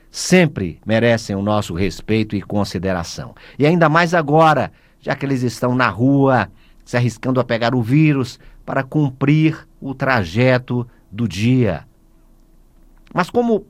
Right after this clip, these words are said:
podemos, na prática, tratar bem o gari? Uma das maneiras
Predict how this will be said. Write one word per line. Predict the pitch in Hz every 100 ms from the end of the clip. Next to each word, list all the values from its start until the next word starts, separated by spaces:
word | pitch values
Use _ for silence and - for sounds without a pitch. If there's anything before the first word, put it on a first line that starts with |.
| -
podemos, | 160 127 151 147 139 - _
na | 120 160
prática, | 151 139 135 131 - - 120 113 - _ _ - _ -
tratar | 147 170 135 117
bem | 107 107
o | 98
gari? | 104 78 - _ _ _ _ _ _ -
Uma | 120
das | 127 127
maneiras | 135 170 160 170 170 160 -